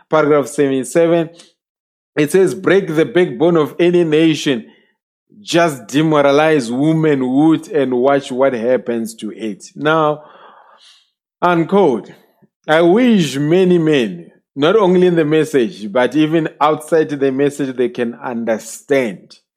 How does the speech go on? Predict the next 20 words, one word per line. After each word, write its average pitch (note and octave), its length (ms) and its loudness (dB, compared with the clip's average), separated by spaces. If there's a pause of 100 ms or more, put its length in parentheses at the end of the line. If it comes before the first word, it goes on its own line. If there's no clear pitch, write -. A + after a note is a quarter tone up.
(680)
that D3 640 0 (280)
we D#3+ 320 2
have F3 400 0
given E3 640 -2
how F#3 580 0
m-, C3 680 -4
men, B2 520 0 (300)
some F#3 480 0
men, A#2 400 -4 (720)
and C3 160 -2
I C#3 40 2
would C#3 200 0
not F3 180 0
even E3+ 280 0
call E3 300 0
them C3+ 200 -4
men, G2+ 240 -12 (1400)
some F#3+ 340 2
creatures, E3+ 920 2
because C3 540 0